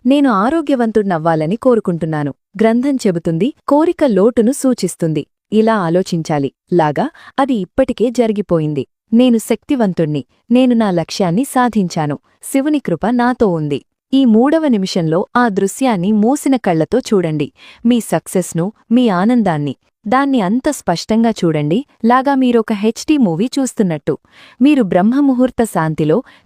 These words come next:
తీటా స్టేట్లో ఈ బీజం నాటితే, పూర్తి ప్రకృతి, అన్ని పంచతత్వాలు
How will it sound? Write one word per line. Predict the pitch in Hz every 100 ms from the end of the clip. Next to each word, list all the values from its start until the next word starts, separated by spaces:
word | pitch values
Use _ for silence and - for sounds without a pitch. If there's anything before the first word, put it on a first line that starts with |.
| -
తీటా | 277 302 311
స్టేట్లో | 285 - 165 165 175 -
ఈ | 220
బీజం | 170 175 185 208 180
నాటితే, | 151 151 - 269 - _
పూర్తి | 294 339 -
ప్రకృతి, | 320 185 - 175 - 240 - - _
అన్ని | 220 269 320
పంచతత్వాలు | - 185 - 226 180 175 151 156